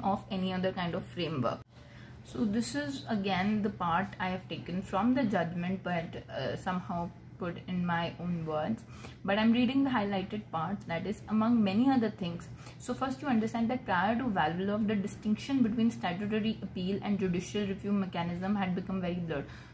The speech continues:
Now, what do you mean by this? What the court means to say is that what happens is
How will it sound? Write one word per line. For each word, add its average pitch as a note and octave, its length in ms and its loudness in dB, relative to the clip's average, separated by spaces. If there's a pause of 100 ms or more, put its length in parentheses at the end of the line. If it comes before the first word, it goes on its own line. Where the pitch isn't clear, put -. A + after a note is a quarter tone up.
Now, A#3 100 4
what A3+ 200 4
do B3 60 4
you B3+ 60 6
mean F#3+ 300 6
by F3 100 0
this? D3 240 -6 (120)
What G#3 260 -2
the A#3+ 60 -2
court C4 340 -4
means A3 240 4
to B3 160 -4
say G3+ 260 0
is F3 220 0 (160)
that A3 240 -2 (200)
what G#3+ 180 -2
happens G#3 460 2
is F#3 140 -2